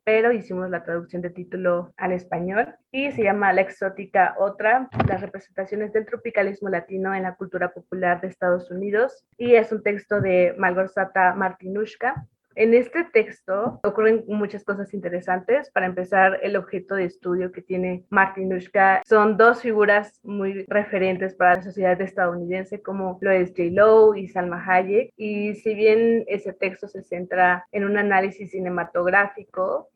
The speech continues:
muchos de los recursos que se utilizan en el cine también los podemos ver en la moda.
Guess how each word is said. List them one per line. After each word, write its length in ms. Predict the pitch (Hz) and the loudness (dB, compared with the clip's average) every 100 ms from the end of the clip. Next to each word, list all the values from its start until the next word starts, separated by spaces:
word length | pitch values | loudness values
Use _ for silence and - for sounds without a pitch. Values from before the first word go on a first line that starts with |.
| _ | _
muchos 320 | 202 202 196 | -10 -8 -8
de 60 | 190 | -6
los 160 | 180 | -6
recursos 460 | 185 185 185 190 - | -6 -8 -10 -10 -14
que 180 | 180 175 | -12 -10
se 100 | 180 | -12
utilizan 560 | 175 180 180 185 175 180 | -14 -10 -10 -8 -10 -6
en 160 | 208 | -2
el 140 | 208 214 | 0 -2
cine 300 | 247 233 220 | 0 2 2
también 260 | 185 180 | 2 -4
los 120 | 170 - | -6 -6
podemos 400 | 170 165 170 175 | -6 -4 -8 -8
ver 120 | 170 | -10
en 100 | 170 | -8
la 80 | 175 | -10
moda. 360 | 196 214 185 | -4 -4 -4